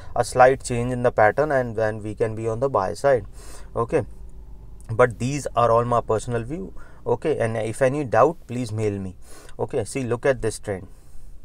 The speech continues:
Okay, suppose if it touch a level of zero point two four, from there it can touch a level of zero point two two, and f-, if cross, then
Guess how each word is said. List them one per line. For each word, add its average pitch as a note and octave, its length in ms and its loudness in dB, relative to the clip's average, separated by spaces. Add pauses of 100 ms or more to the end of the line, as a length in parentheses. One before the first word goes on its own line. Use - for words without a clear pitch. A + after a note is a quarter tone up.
(180)
Okay, B2 240 -8 (320)
suppose F3 540 0 (420)
if D3+ 220 -2
it E3 180 -2
touch C3 160 6
a D3+ 80 6
level C#3 260 2
of C3 120 -4
zero A#2+ 160 0
point A#2+ 240 -2
two A2+ 80 -4
four, D#3+ 180 2
from C3 380 2
there C3 200 8
it C#3 160 2
can B2 200 0
touch A#2+ 180 -2
a A#2 60 0
level A#2 160 0
of A#2 100 0
zero G#2+ 220 -4
point G#2 260 -2
two G2+ 220 -6
two, D3 160 -6
and A2 160 -2
f-, - 460 -14 (380)
if - 300 -8 (140)
cross, C3 320 4
then A2 340 2